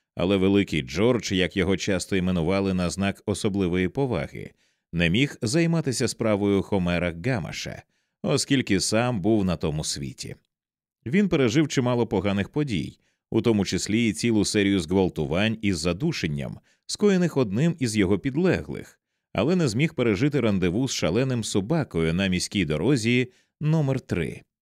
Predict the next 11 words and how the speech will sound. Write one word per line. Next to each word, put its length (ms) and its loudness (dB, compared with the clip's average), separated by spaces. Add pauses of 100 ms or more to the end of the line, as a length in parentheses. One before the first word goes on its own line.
(580)
коли 240 2
його 320 4
було 360 4
не 180 0
просто 400 0
вбито, 540 -2 (300)
а 240 0
буквально 580 0
розірвано 540 2
на 100 0
шматки. 600 -8